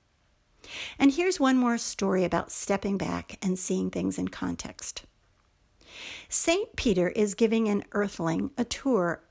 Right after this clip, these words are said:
of heaven and hell. In hell, everyone is in torment. They're standing around a huge pot of food, and each person has a spoon.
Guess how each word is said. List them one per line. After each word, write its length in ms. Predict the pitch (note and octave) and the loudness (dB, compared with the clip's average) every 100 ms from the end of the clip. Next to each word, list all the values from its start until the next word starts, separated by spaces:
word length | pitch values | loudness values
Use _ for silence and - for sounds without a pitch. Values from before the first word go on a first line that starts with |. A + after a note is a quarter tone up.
| - | -8
of 240 | F3+ - - _ | -8 -8 -14 _
heaven 420 | - E3+ G#3 G#3+ - | -6 -2 0 -2 -4
and 140 | G3+ | -6
hell. 460 | - - - - - _ _ _ _ _ _ _ _ | -6 -8 -8 -8 -14 _ _ _ _ _ _ _ _
In 120 | F#3 G3 | 0 0
hell, 520 | - C#4+ F#3 F#3+ - _ _ _ A#3 | 2 4 4 2 -6 _ _ _ 0
everyone 400 | A#3 G#3+ G3 F#3+ | 0 2 2 0
is 180 | F3 | 0
in 120 | F#3 - | -4 -6
torment. 580 | - F#3 F3 - - - _ - - - | -4 -2 -2 -4 -10 -16 _ -20 -20 4
They're 160 | A#3 A#3 | 4 6
standing 480 | - D4+ D#4 D4+ | 2 4 4 4
around 300 | A#3+ G#3+ G3+ | 4 4 2
a 60 | F#3+ | 0
huge 420 | - C#4+ D4+ - | 0 0 0 -2
pot 220 | - G3 G3+ | -2 -2 -2
of 80 | |
food, 440 | - - G3+ - - _ _ _ - | -2 0 0 -2 -8 _ _ _ -2
and 140 | G#3 | 0
each 240 | C4+ C4+ - | 2 0 0
person 340 | A#3 F#3+ G3 | -2 -2 -2
has 220 | F#3+ F#3 | -2 -2
a 60 | F#3+ | -2
spoon. 580 | - - C#4 B3 F3 | -2 0 0 0 0